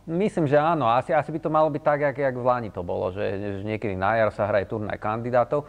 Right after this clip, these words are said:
ale, ale zatiaľ vlastne neviem, to ešte, ešte bude musieť byť, tento rok bude musieť byť nejaký ten svetový pohár, lebo z toho sa,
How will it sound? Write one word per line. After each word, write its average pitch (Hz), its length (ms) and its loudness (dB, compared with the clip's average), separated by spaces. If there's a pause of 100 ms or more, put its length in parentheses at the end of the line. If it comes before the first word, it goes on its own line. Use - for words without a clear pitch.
(380)
ale, 131 320 2 (320)
ale 131 240 2
zatiaľ 160 480 0
vlastne 170 320 0
neviem, 160 400 -2
to 165 160 2
ešte, - 160 -4
ešte - 320 -2
bude 147 240 2
musieť 160 320 0
byť, 147 240 -2
tento 160 320 2
rok 147 240 2
bude 143 160 0
musieť 147 320 -2
byť 139 160 -2
nejaký 139 240 -4
ten 117 160 -2
svetový 147 400 -2
pohár, 110 320 2
lebo 98 240 -6
z - 80 -20
toho 135 160 -2
sa, 110 240 0